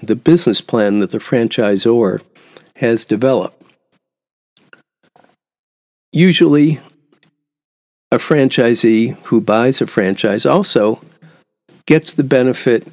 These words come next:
of ongoing training and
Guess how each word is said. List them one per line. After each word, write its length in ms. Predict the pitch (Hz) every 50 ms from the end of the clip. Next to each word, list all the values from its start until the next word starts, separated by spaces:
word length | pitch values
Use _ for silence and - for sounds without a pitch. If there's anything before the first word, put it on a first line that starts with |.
| _ _ _ -
of 520 | 107 110 113 113 113 113 113 - - - - _ _ -
ongoing 760 | 120 120 131 143 139 120 127 127 127 120 120 120 120 117 - - _ _ _ - - - _ _ _ _ _ _ _ _ -
training 720 | - - - 135 135 143 139 135 131 139 143 156 - - - _ _ _ _ -
and 600 | 131 127 120 113 113 117 117 113 110 104 -